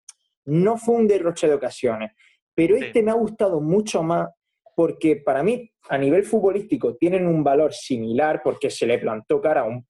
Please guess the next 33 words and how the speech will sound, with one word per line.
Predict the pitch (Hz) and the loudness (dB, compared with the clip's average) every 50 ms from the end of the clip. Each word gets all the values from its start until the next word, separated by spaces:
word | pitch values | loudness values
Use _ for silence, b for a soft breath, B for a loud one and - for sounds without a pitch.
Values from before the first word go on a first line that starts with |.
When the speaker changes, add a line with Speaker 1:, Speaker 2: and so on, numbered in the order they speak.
| - - | -14 -12
Speaker 1:
a | 107 104 | -8 -6
un | 107 113 127 | -4 -2 -4
equipazo, | 123 113 120 113 - 131 131 127 - 127 | -4 -4 -6 -4 -2 -2 -2 -2 0 -2
a | 117 | 0
un | 120 123 | 0 0
gran | 123 123 127 117 | 0 0 -2 0
rival, | 123 131 120 120 139 170 170 b b b _ _ _ | 0 0 2 2 0 0 -4 b b b _ _ _
pero | - 170 156 151 | -2 0 2 2
este | 196 214 214 233 | 2 0 0 0
me | 247 | 0
ha | 240 | 2
gustado | 233 214 214 226 214 214 | 0 2 0 0 0 0
mucho | 202 208 202 185 | 0 -2 -2 -2
más | 208 220 220 | -2 0 0
porque | - 175 156 - 196 | -2 0 2 2 0
he | |
visto | 214 214 214 - 208 | 0 0 0 -2 -2
menos | 190 196 208 220 226 214 | 0 0 0 0 0 0
respeto | - 160 143 - - _ - 170 170 - 135 | 0 -2 -2 -4 -4 _ -2 -2 0 0 0
de | 123 123 | 0 2
la | 120 117 | 2 0
Almería | 117 117 117 131 120 120 113 | 0 -2 -2 -2 0 0 -2
al | 117 110 | -2 -2
rival. | 104 110 107 101 101 | -4 -6 -6 -6 -10
O | 101 _ _ _ _ _ _ _ _ _ _ - | -14 _ _ _ _ _ _ _ _ _ _ -6
sea, | - 160 143 139 - | -2 0 0 2 2
he | 185 | 0
visto | 208 247 226 233 - 226 | 0 0 -2 -2 0 0
una | 220 202 196 | 0 0 0
Almería | 185 170 165 165 170 214 214 | 0 0 2 2 2 2 2
que | 208 175 | 2 2
ha | 165 | 2
dicho, | 165 156 156 - - 160 139 131 131 - | 2 2 2 0 0 0 0 0 -2 -6